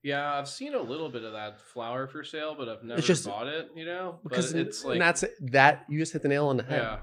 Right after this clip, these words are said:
Speaker 2: That's why it's not produced.
Speaker 1: I've wanted to get some seeds for it before and, like, try and grow it, you know, c-, for, like, the C B D effects. I heard of some stuff called C B G. Have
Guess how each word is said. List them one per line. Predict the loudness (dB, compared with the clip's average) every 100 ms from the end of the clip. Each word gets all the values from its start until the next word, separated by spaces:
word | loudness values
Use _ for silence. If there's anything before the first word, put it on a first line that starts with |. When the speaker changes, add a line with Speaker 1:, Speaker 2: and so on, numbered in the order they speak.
| 6
Speaker 2:
That's | 8 10
why | 12 12
it's | 12
not | 8 6
produced. | 6 4 6
Speaker 1:
I've | 2 0
wanted | 2 2 2 0
to | -2
get | -4 -4
some | -8 -12
seeds | -10 -10 -6 -6 -8 -10
for | -12 -12
it | -12
before | -16 -16 -14
and, | -12
like, | -14 -14
try | -8 -4 -2
and | -2 -6
grow | -8 -6 -6
it, | -8 -10
you | -10 -8
know, | -8 -8
c-, | -10 -12
for, | -10 -8
like, | -6 -6 -8
the | -10 -8 -8
C | -8 -8 -6 -6
B | -8
D | -6 -6 -4
effects. | -4 -2 -2 -2 -8 -8
I | -2 0
heard | 4 2
of | 2
some | 0 -2
stuff | -2 -2 -4 -4
called | -8 -8
C | -8 -6 -6
B | -6 -6 -8
G. | -10 -10 -6 -4
Have | -4